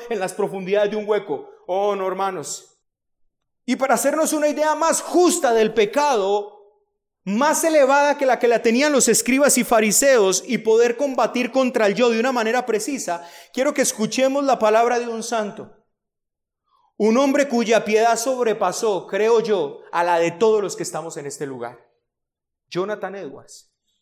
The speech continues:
escribió acerca de sí mismo lo siguiente.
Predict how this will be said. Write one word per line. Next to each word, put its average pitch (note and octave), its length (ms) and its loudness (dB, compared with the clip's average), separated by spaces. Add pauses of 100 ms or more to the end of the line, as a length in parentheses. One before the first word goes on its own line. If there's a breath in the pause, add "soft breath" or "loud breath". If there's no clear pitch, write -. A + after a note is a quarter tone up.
(1300)
escribió D#3+ 480 -6
acerca F#3 420 -4
de D#3 120 -6
sí F3 240 -10
mismo C#3+ 380 -14
lo B2 100 -16
siguiente. A2+ 520 -18